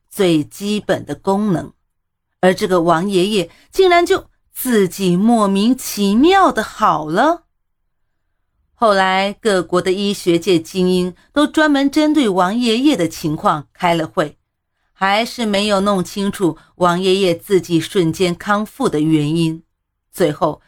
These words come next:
只能归结为是生命奇迹。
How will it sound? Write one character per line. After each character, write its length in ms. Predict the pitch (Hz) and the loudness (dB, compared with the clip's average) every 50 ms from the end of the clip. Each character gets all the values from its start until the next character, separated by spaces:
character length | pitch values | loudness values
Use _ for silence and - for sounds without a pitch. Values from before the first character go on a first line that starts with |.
| _ _ _ _ | _ _ _ _
只 140 | _ 240 240 | _ -2 0
能 180 | 240 240 254 262 | 0 0 0 0
归 320 | 254 302 302 311 302 277 | 0 0 2 2 2 0
结 220 | - - 220 196 | 0 0 -2 -2
为 180 | 202 196 180 185 | 0 0 -2 -2
是 300 | 180 - 208 175 160 - _ _ _ _ | -4 -2 -4 -4 -4 -4 _ _ _ _
生 480 | _ - - - 196 180 170 175 175 175 | _ -18 -8 -2 0 0 0 0 -2 -2
命 320 | 185 190 185 170 156 151 - | -2 0 0 0 -2 -4 -8
奇 460 | - - - - 151 135 147 160 170 | -12 -14 -10 -8 -8 -6 -4 -6 -6
迹。 340 | 170 - 285 294 226 160 | -6 -2 0 0 0 0